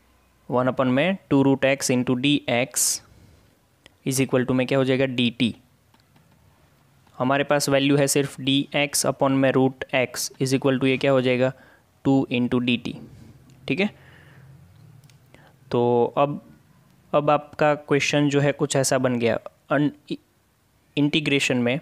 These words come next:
ये डी एक्स upon रूट x, उसकी वैल्यू है टू डी टी, तो टू कॉमन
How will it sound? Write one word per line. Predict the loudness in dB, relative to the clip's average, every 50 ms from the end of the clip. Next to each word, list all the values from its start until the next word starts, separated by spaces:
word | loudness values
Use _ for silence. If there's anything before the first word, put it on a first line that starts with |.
| -6 _ _ _ _ _ _ _ -20 -20 -20 _ _ _ -6
ये | -4
डी | -2 -2 -2 0 0 -2 -2 -2
एक्स | -2 -2 -2 -2 -2 -2 -2 -2 -2 -4 -4
upon | -4 -2 0 0 2 2 2
रूट | 2 2 2 2 0 -2
x, | -2 -2 -4 -6
उसकी | -4 -4 -2 -2 0 2
वैल्यू | 2 2 2 2 2
है | 2 0
टू | 0 2 2 2
डी | 2 2 0
टी, | -2 -2 -2
तो | -2 -4 -4
टू | -2 0 0 0 0
कॉमन | 2 0 0 2 2 0 -2